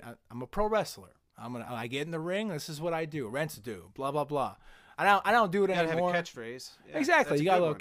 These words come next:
Speaker 1: catchphrase, and you, you can, you know, and I, and I would incorporate other things like, uh, like your landlord and savior. I had a couple other things I would say that were goofy,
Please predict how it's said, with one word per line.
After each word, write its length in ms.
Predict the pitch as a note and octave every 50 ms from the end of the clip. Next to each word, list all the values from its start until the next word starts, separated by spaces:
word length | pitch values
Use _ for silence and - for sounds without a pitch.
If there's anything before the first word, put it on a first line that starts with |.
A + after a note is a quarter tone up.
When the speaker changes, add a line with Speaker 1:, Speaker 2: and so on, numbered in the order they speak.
| - G#3+ G#3+
Speaker 1:
catchphrase, 580 | - - - A3 G#3+ G#3+ G#3+ G#3+ G#3+ G#3+ G3 F3+
and 120 | D3+ C#3 C3
you, 100 | B2+ C3
you 140 | - C#3 C3+
can, 280 | A#2+ - C3+ C3 B2+ - _ _ _ -
you 140 | F3+ D3+ C3
know, 80 | A#2+
and 120 | A#2+ A#2+ B2+
I, 280 | B2+ B2 G#2+ - -
and 120 | C3 A#2+ A#2+
I 120 | A#2 A#2+
would 120 | A#2+ A#2+
incorporate 460 | A#2+ A#2 - - C#3+ B2 - C3 A#2+ B2
other 220 | C3+ C#3+ D3 D3
things 500 | - - D#3 D3+ D3+ D3 D3 D3 - -
like, 240 | B2 A2+ A2 - A2+
uh, 280 | A2 G#2+ G2+ G2 G2 D2+ A1+ A2
like 180 | G#2+ G2+ G2 - - -
your 160 | A#2+ A#2+ A#2
landlord 420 | A#2 B2 B2 B2+ B2+ B2+ B2 B2 A#2
and 80 | A2+ G#2+
savior. 460 | - - B2 B2 B2 A#2+ B2+ B2 C3
I 40 | C3
had 80 | B2
a 40 | B2
couple 240 | - - A#2 G#2+ G#2+
other 100 | G#2+ G#2+
things 280 | G#2+ - A2 G#2+ G#2 G#2
I 60 | G#2+
would 140 | G#2 G2+ F#2+
say 140 | - A2 G2+
that 100 | G2+ G2+
were 80 | G2 G#2
goofy, 460 | G2 A2 G#2 G#2 - - F#2+ G2